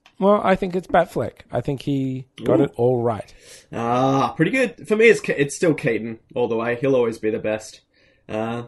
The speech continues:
Speaker 2: but,
Speaker 1: Mm,
Speaker 2: you
Speaker 1: but
Speaker 2: know.
Speaker 1: you're, you're looking through nostalgic eyes.
Speaker 2: I love Keaton. I thought he was great. I like, I like, I like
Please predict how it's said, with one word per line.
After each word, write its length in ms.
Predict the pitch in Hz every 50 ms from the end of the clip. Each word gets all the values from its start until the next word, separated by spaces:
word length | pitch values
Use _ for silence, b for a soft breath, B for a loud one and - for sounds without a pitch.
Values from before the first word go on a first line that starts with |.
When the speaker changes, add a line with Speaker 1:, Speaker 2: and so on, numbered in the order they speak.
| - _
Speaker 2:
but, 240 | - 131 - - 117
Speaker 1:
Mm, 40 | 120
Speaker 2:
you 60 | -
Speaker 1:
but 120 | - - 147
Speaker 2:
know. 20 | 165 160
Speaker 1:
you're, 100 | 147 -
you're 200 | - 147 165 175
looking 260 | 160 156 - - 127 120
through 200 | - 135 123 123
nostalgic 680 | 120 117 113 - - - 107 101 107 104 92 98 -
eyes. 460 | 120 98 98 101 101 98 104 - - -
Speaker 2:
I 80 | 339
love 220 | 349 359 370 370 -
Keaton. 260 | - 151 117 - 113
I 40 | 143
thought 120 | - 220 202
he 60 | 202
was 120 | 202 202 -
great. 220 | - 208 - - -
I 80 | -
like, 200 | 254 269 269 269 -
I 120 | - - 302
like, 220 | 277 226 - - -
I 80 | 151
like 240 | - 190 170 - -